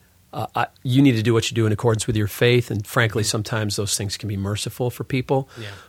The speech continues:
Speaker 1: But my faith was, "I'm gonna take this journey without those things," and I did. It was a very, and it was raw. I mean, it was
Speaker 2: Mm-hmm.
Speaker 1: extremely raw and difficult, and very, a lot of scary moments. But, uh, I threw the pills out, and I thought, "All right,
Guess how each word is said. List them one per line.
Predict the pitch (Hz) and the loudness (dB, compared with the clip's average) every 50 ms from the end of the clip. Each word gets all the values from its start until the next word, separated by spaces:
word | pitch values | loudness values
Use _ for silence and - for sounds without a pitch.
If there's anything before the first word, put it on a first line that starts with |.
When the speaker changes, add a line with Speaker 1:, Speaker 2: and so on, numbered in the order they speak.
| _ _ _ | _ _ _
Speaker 1:
But | 123 113 113 117 | 2 2 4 4
my | 117 120 120 120 117 | 2 2 2 2 2
faith | - - 117 117 113 - | 0 0 0 0 0 -2
was, | 117 110 113 110 110 110 107 107 | 0 0 2 2 2 2 0 0
"I'm | - - 117 | -2 -2 -2
gonna | 113 107 | -2 -2
take | - - 110 95 - | -2 -4 -6 -4 -4
this | 107 - - | -4 -6 -4
journey | - 113 104 98 95 | -2 -2 -2 0 0
without | 98 98 98 95 95 - | 0 -2 -2 -2 -2 -2
those | - 101 98 - - | -4 -4 -4 -4 -4
things," | - 98 95 92 92 - | -4 -4 -4 -4 -2 -2
and | 104 101 | -2 -2
I | 98 | -2
did. | 98 110 98 90 92 | -2 -2 -4 -4 -4
It | 95 - | -6 -6
was | 98 101 | -6 -6
a | 101 | -4
very, | 101 107 98 98 95 - | -2 -2 -2 -2 -2 -2
and | - 107 | -2 -2
it | 107 | -2
was | 107 101 104 | -2 -2 -4
raw. | 95 101 104 104 95 85 76 73 - - - _ | -4 -2 0 2 2 2 0 -2 -4 -10 -12 _
I | - 104 | -6 -4
mean, | 101 98 95 | -2 -2 -2
it | |
was | 95 98 104 | -2 -4 -4
Speaker 2:
Mm-hmm. | |
Speaker 1:
extremely | 95 - - - - - - - 127 127 127 127 117 113 110 104 | -4 -4 -4 -4 -6 -8 -4 0 4 6 6 6 6 6 4 2
raw | 98 98 110 104 98 98 | 2 2 0 0 0 0
and | 92 92 95 | -2 -2 -4
difficult, | 104 95 - 98 - - 98 95 98 | -4 -6 -6 -8 -8 -6 -6 -6 -6
and | - 95 | -6 -4
very, | 101 107 107 107 | -4 -4 -4 -2
a | 107 | -2
lot | 107 110 104 | -2 0 0
of | 101 - | 0 -2
scary | - - 113 101 98 | -2 -2 -4 -4 -2
moments. | 92 92 90 87 87 95 - | -4 -4 -4 -6 -8 -10 -8
But, | - 90 92 - _ _ - - - - - - - - - - - - - - - _ _ _ _ | -8 -8 -8 -8 _ _ -20 -20 -20 -20 -20 -20 -20 -20 -20 -6 -6 -6 -6 -6 -10 _ _ _ _
uh, | - 110 - | -2 -2 -2
I | - | 0
threw | - - 127 | 2 2 2
the | 110 | 2
pills | - - 107 101 - - | 4 2 2 2 2 0
out, | - - - - _ _ _ _ _ _ _ _ _ _ _ - | -2 -2 -4 -8 _ _ _ _ _ _ _ _ _ _ _ 0
and | 131 123 117 | 2 2 4
I | 113 | 2
thought, | - - 120 104 98 - - - | 2 2 2 2 2 2 2 4
"All | 135 | 4
right, | 135 131 113 90 - | 6 6 4 2 -2